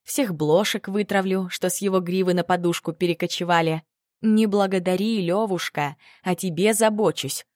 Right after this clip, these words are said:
морда клыкастая. Помогу не словом, а действием.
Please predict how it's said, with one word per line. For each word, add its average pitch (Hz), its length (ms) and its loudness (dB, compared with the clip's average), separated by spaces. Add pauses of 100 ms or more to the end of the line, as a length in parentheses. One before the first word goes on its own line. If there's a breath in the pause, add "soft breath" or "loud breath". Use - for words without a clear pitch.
морда 160 500 0
клыкастая. 151 880 -4 (460)
Помогу 233 400 2
не 277 140 -2
словом, 262 460 0
а 254 120 2
действием. 160 720 0